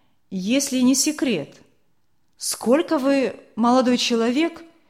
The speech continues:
берете за огород?» «Чего беру?» — не сразу понял Андрей. «Да, я думаю,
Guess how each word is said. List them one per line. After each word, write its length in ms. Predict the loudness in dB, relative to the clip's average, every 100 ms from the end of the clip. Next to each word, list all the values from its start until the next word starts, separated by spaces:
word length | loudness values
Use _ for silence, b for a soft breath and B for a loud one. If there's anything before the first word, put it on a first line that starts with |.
| b -10
берете 580 | 0 4 6 4 2 -2
за 280 | 2 4
огород?» 800 | 4 2 2 2 2 0 -4 -12 -20 _ _ _ _ _ _ _ _ _ _ _ _ _ _ _ _ _ _ _ _ _ _ -8
«Чего 400 | 0 2 4 2
беру?» — 460 | 2 -2 -2 -6 -8 _ _ _ _ 2
не 140 | 2
сразу 380 | 4 0 0 -2
понял 320 | -4 -4 -4
Андрей. 440 | -4 -4 -6 -10 _ _ _ _ _ _ _ _ _ _ _ _ _ -14
«Да, 460 | -4 2 4 6 4
я 260 | 4 4
думаю, 880 | 4 4 4 6 4 2 0 -4